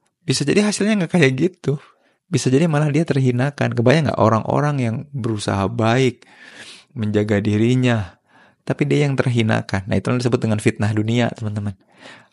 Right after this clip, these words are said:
Apakah sekarang nggak asiknya dunia itu gara-gara ada fitnah dunia? Orang-orang yang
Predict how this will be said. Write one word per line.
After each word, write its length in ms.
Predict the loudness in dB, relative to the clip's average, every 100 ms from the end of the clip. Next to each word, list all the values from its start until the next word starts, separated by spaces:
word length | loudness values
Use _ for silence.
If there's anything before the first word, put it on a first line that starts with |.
| _ -4
Apakah 480 | -2 0 -2 -2 -4
sekarang 720 | -4 -2 -4 -2 -2 -2 -6 -2
nggak 160 | 0
asiknya 400 | 2 0 -2 2
dunia 400 | 2 2 2 0
itu 80 | 0
gara-gara 400 | 0 0 0 0
ada 80 | 0
fitnah 320 | 0 0 0
dunia? 480 | 0 0 0 0 -4 _ -20 -20 -20 -20 -20 -4
Orang-orang 560 | 0 0 2 2 4 2
yang 160 | 2